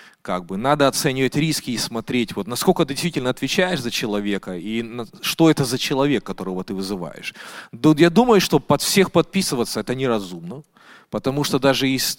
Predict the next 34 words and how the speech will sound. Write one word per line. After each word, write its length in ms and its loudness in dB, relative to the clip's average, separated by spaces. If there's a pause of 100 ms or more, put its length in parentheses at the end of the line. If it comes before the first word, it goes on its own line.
(140)
из 340 -2
приехавших 720 -2
много 420 2
разных 400 0
людей, 380 2
есть 240 0
те, 80 -4
которые 320 0
тут 180 -2
чудеса 400 -2
натворили, 720 -2
да, 340 -2
и 440 -2 (320)
вы, 200 -4
вы 80 4
слышали, 540 0
да, 260 2
и 120 0
это, 180 0
это 240 -2
нехорошо, 720 -4 (380)
да. 320 -2
Но 240 2
вместе 380 2
с 80 -4
тем, 240 0
если 200 -2
ты 160 -2
видишь, 500 0
смотришь, 380 -4
что, 240 -2
допустим, 420 -6
риск 280 -4
невелик 580 -6